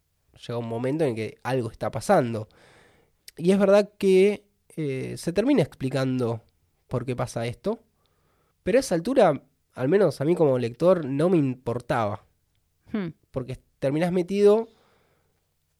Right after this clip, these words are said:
Speaker 1: en las consecuencias que esto trae, en este achicamiento, no en qué lo provocó y si le puede pasar a otra persona, cómo se puede llegar a curar. No, no, hay que en un momento aceptar,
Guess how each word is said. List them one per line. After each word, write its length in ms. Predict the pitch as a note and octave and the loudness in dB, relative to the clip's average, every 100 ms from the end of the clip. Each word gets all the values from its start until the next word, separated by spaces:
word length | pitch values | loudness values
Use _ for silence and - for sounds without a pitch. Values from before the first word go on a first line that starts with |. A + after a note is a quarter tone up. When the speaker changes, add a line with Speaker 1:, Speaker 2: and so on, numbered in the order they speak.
| _ _ _ _ _ | _ _ _ _ _
Speaker 1:
en 280 | D3+ D3+ D3 | 0 0 -2
las 140 | C3+ | -4
consecuencias 760 | - D#3 - E3 G3 F3 D#3 - | -2 -2 -2 2 4 4 -2 -8
que 120 | C#3+ | -10
esto 180 | C3+ C3 | -8 -8
trae, 380 | B2+ A#2 G#2+ _ _ | -6 -6 -8 _ _
en 120 | B2 | -8
este 320 | B2 - A#2+ A#2 | -8 -6 -6 -6
achicamiento, 720 | - C3 B2+ C3 A#2 A#2 D#3 | -8 -6 -4 -4 -4 0 4
no 140 | F#3 | 6
en 140 | D3 | 4
qué 140 | - D3 | 0 0
lo 160 | C#3+ | 2
provocó 520 | C3+ B2+ B2 E3+ F3+ D3 | 2 0 2 6 6 4
y 60 | |
si 140 | - B2 | 0 -8
le 100 | B2+ | -2
puede 180 | D#3 | -2
pasar 260 | C3 A#2 C#3 | -2 -4 -4
a 20 | |
otra 140 | C3+ A#2 | -4 -6
persona, 580 | A2+ F3 F3 D#3+ C3 | -4 2 4 4 0
cómo 200 | C3 C#3+ | -4 -6
se 140 | B2 B2 | -6 -6
puede 200 | D3 A#2+ | -4 -4
llegar 200 | - C3+ | -6 -8
a 80 | A#2+ | -6
curar. 320 | C3 D#3+ D3+ | -2 -2 0
No, 120 | E3 | 0
no, 200 | E3 C3 | 0 -2
hay 140 | C#3+ D3+ | -6 -6
que 160 | D#3 - | -4 -2
en 60 | |
un 40 | E3 | -2
momento 360 | G3 F3+ D#3 - | 0 2 0 -2
aceptar, 580 | C3+ - D3+ G#3 C4+ | -8 -10 -2 -2 -2